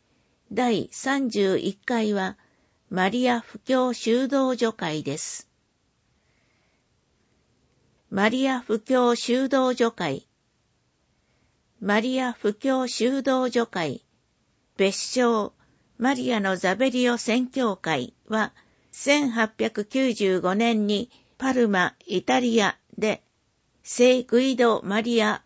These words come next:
コンフォルティ司教によって設立された聖ザベリオ宣教会の女性部です。千九百四十四年、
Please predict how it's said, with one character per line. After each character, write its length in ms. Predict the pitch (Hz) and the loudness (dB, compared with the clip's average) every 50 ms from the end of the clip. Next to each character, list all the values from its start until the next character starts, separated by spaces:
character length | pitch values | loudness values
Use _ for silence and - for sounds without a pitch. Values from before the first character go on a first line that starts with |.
| _ | _
コ 180 | - - 240 262 | -2 0 0 0
ン 80 | 277 247 | 0 0
フ 120 | - 269 | -2 0
ォ 60 | 247 | 2
ル 140 | 240 240 240 | 2 2 2
テ 140 | - - - | 0 -2 -2
ィ 180 | 220 214 175 - | -2 -2 -2 -4
司 200 | - - - - | -6 -8 -8 -4
教 280 | - 285 277 262 247 | -2 0 2 2 2
に 160 | 226 208 190 180 | 0 0 -2 -2
よ 100 | 175 180 | -2 -4
っ 80 | - | -4
て 360 | _ _ - 180 180 147 - - | _ _ -2 0 0 0 0 -4
設 380 | - - 160 151 - 269 269 | -4 -2 -2 -2 -2 -2 -4
立 220 | 247 269 247 247 - | -4 -4 -6 -6 -6
さ 200 | - - 240 220 | -6 -4 -2 0
れ 120 | 214 208 | 0 -2
た 280 | 202 - 185 185 - - - _ _ _ _ _ _ _ _ - | -2 -2 -4 -4 -4 -8 -16 _ _ _ _ _ _ _ _ -18
聖 440 | - - 285 254 247 220 190 - 95 | -4 2 4 6 6 6 4 2 -2
ザ 200 | - 196 180 185 | -2 -2 -2 0
ベ 160 | 175 254 269 | 2 2 0
リ 160 | 254 254 254 254 | 2 0 0 0
オ 80 | 254 233 | -2 -2
宣 280 | - 262 247 262 269 | -2 -2 0 0 -2
教 300 | 269 - 277 254 254 240 | -2 0 0 0 2 0
会 320 | - - 202 190 180 170 165 | 0 -2 -2 -2 -2 -2 -2
の 220 | 170 170 170 156 | 0 0 0 0
女 160 | - 180 175 | 0 -2 -4
性 320 | 175 - 285 269 262 247 220 | -4 -2 -2 0 0 0 0
部 160 | 208 165 156 | 0 -2 -2
で 160 | - 147 156 | 0 -2 -2
す。 340 | - - - - - - _ _ _ _ _ _ _ _ _ _ _ _ _ _ _ _ _ _ _ _ _ | -2 -6 -8 -10 -12 -14 _ _ _ _ _ _ _ _ _ _ _ _ _ _ _ _ _ _ _ _ _
千 340 | - - - 262 294 277 247 | -8 -2 0 0 0 0 -2
九 240 | - - 240 247 247 | -2 0 2 2 2
百 300 | 233 226 - - - 190 | 2 0 -2 -2 -2 -2
四 260 | 214 240 254 247 214 | 0 0 0 0 -2
十 220 | 196 190 170 165 160 | -2 -2 -2 0 0
四 160 | 156 156 170 | -2 -2 -2
年、 320 | 180 175 175 160 160 - | -4 -6 -6 -8 -12 -14